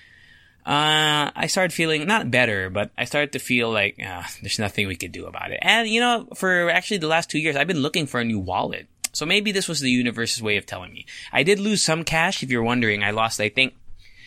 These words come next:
I, actually, good thing that I spent a lot over the weekend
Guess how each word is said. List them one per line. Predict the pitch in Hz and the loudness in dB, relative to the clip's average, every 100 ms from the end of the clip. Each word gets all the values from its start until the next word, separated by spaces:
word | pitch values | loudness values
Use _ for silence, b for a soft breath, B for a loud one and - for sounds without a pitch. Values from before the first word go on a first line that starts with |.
| B - | B 2
I, | 127 104 - 160 175 | 2 2 0 0 2
actually, | 180 - 131 | 2 2 0
good | 135 170 | 2 0
thing | - 160 139 113 | 4 4 6 4
that | 120 | 2
I | 117 | 2
spent | - 143 139 - _ | 2 2 0 -2 _
a | 113 | -4
lot | 104 113 107 - _ - | 2 2 2 -2 _ -6
over | 117 107 | -2 -2
the | 95 90 | -2 0
weekend | 110 113 - - - | -2 -2 -6 -8 -16